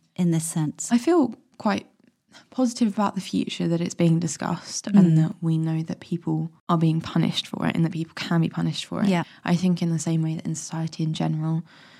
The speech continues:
Speaker 2: I think there's a lot of pessimism about any claims that it's gonna stop. I think that's where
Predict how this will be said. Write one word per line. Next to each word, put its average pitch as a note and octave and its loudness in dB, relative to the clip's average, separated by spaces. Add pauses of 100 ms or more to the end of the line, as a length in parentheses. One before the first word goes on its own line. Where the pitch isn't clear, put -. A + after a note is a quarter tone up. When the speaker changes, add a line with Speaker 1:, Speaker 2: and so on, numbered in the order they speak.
(200)
Speaker 2:
I E3+ -2
think F#3+ -2
there's F3+ -2
a E3+ 2
lot - -6 (260)
of F3 -2
pessimism E3+ 0
about D#3+ -2 (120)
any D#3+ 0 (520)
claims F3+ 6
that - -6
it's F3 -2
gonna E3 2
stop. - -4
I E3+ 0
think E3 -2
that's - -4
where E3 -2